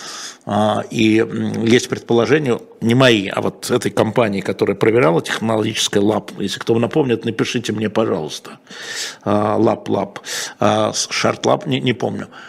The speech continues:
А, они, Access Lab, по-моему, они говорят о том, что это могли быть и латыши, у которых есть «Пегасус», и немцы, у которых есть «Пегасус», а, м,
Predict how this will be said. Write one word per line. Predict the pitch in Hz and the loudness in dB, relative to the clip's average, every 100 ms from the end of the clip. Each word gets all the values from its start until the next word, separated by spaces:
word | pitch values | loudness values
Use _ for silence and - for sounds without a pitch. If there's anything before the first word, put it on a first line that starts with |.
| - | -8
А, | - 113 113 113 117 | 0 4 4 2 2
они, | 120 120 139 143 135 | 0 2 2 0 2
Access | 123 - 143 - | 2 4 2 2
Lab, | 117 85 - | -2 -6 -6
по-моему, | 104 101 107 107 98 - - - | -6 -4 -4 -6 -10 -14 -20 -10
они | - 110 117 135 | -2 0 2 2
говорят | 127 120 120 123 | 4 4 2 0
о | 117 | 0
том, | 120 | -2
что | 113 135 | -2 -2
это | - | 0
могли | 113 110 110 | 0 0 0
быть | 110 110 - - | 2 0 0 -2
и | 113 113 113 113 113 | -2 0 0 0 0
латыши, | 113 117 113 - 180 170 | 0 2 0 2 2 2
у | 139 | 0
которых | 127 143 131 | 0 0 -2
есть | 135 - | -2 -2
«Пегасус», | 127 123 120 117 107 | -2 0 0 -2 -6
и | 104 | -2
немцы, | 117 165 - | 0 0 -2
у | 139 | -2
которых | 139 - 120 123 | -2 -2 -4 -2
есть | 113 - | -2 -2
«Пегасус», | 113 113 110 - - - - - - - - | -2 0 -2 -4 -8 -10 -14 -18 -16 -16 -14
а, | - 110 107 104 104 | -2 2 4 2 0
м, | 104 101 | -4 -10